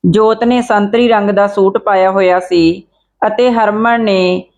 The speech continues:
ਬਲੈਕ ਜੀਨ ਅਤੇ ਵਾਈਟ ਕਮੀਜ਼ ਪਾਈ ਹੋਈ ਸੀ। ਦੋਨੋਂ ਹੀ ਇੱਕ ਦੂਜੇ ਤੋਂ ਸੋਹਣੇ ਲੱਗ ਰਹੇ ਸਨ। ਕੋਈ ਕਹਿ ਨਹੀਂ ਸਕਦਾ ਸੀ ਕਿ ਜੋਤ ਸੋਹਣੀ ਹੈ ਜਾਂ ਹਰਮਨ।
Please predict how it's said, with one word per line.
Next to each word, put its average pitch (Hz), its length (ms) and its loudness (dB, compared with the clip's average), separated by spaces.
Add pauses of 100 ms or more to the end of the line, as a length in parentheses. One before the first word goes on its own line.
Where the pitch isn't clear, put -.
(180)
ਬਲੈਕ 220 420 2
ਜੀਨ 196 400 2
ਅਤੇ 202 240 0
ਵਾਈਟ 202 320 0
ਕਮੀਜ਼ 208 380 0
ਪਾਈ 220 280 -2
ਹੋਈ 185 240 0
ਸੀ। 147 340 -4 (680)
ਦੋਨੋਂ 214 480 0
ਹੀ 247 160 2
ਇੱਕ 226 180 -4
ਦੂਜੇ 202 360 0
ਤੋਂ 214 180 -2
ਸੋਹਣੇ 240 320 0
ਲੱਗ 208 220 0
ਰਹੇ 180 280 0
ਸਨ। 165 420 -2 (1300)
ਕੋਈ 240 160 2
ਕਹਿ 240 300 2
ਨਹੀਂ 262 160 -2
ਸਕਦਾ 196 420 0
ਸੀ 185 480 0 (220)
ਕਿ 233 140 0
ਜੋਤ 202 340 0
ਸੋਹਣੀ 233 440 2
ਹੈ 202 460 0 (240)
ਜਾਂ 240 200 0
ਹਰਮਨ। 180 580 -2